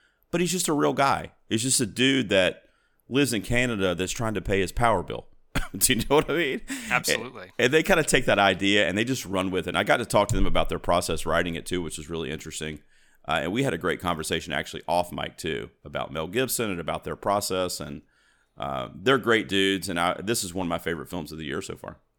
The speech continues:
Speaker 2: Damn. Well, I listened to that interview and I thought it was fantastic. You did a great job, and
Speaker 1: Thanks, man.
Speaker 2: it was, it was,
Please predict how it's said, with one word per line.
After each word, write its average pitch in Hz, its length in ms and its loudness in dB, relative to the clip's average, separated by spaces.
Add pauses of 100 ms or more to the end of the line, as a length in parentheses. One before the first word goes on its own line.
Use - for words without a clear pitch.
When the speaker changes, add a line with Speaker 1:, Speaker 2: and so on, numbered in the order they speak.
(1040)
Speaker 2:
Damn. 110 340 -4
Well, 143 140 4
I 147 140 4
listened 151 380 -2
to 131 100 -8
that 107 320 -2
interview 104 400 -8
and 92 100 -12
I 90 40 -8
thought 104 180 -8
it 95 80 -12
was 92 140 -6
fantastic. 92 600 -12
You 92 80 -20
did 92 120 -20
a - 20 -20
great 104 240 -10
job, 95 360 -4
and 90 140 -12
Speaker 1:
Thanks, 131 220 -6
man. 78 120 -8
Speaker 2:
it 123 40 -6
was, 123 180 -2
it 135 80 -2
was, 123 240 -8